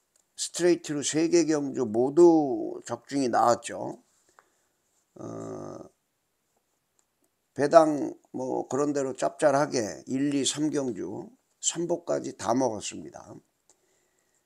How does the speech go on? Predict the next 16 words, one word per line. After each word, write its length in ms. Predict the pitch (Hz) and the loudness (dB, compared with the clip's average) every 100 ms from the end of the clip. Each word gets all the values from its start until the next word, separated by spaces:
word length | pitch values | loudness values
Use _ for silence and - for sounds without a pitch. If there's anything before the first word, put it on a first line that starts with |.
| _ _ - | _ _ -20
에, 300 | - - - | -18 -16 -14
이 260 | 101 113 135 | -10 -6 2
경주 380 | 147 143 131 127 | 2 2 2 2
A급 460 | 123 - 131 - | 2 0 -6 -4
승부, 760 | - 127 117 110 104 95 90 - | -6 -4 -4 -2 -2 -4 -8 -14
첫 180 | - 123 | -18 -10
번째 300 | 151 143 135 | -8 -6 -6
승부 380 | 117 123 113 104 | -6 -6 -6 -8
포함했고요. 800 | - 123 110 120 - 98 95 - - _ _ _ _ _ _ _ _ _ | -2 -2 0 -2 -4 -8 -8 -10 -16 _ _ _ _ _ _ _ _ _
자, 160 | - 113 | -2 4
다음에 480 | 127 156 185 185 160 - _ _ _ _ _ _ _ _ | 4 6 6 6 4 -2 _ _ _ _ _ _ _ _
사 440 | - - 123 156 160 | -4 -2 2 2 4
경주, 1040 | 185 196 196 190 151 156 135 113 104 98 69 - _ _ _ _ _ _ _ _ _ _ - | 2 2 2 -2 0 2 2 2 -2 -6 -10 -18 _ _ _ _ _ _ _ _ _ _ -2
과천 400 | 139 - 175 160 | -2 2 2 2
사 260 | 113 135 | 2 2
경주였죠. 800 | 139 151 131 120 107 - 160 | 4 4 2 -2 -2 -4 -6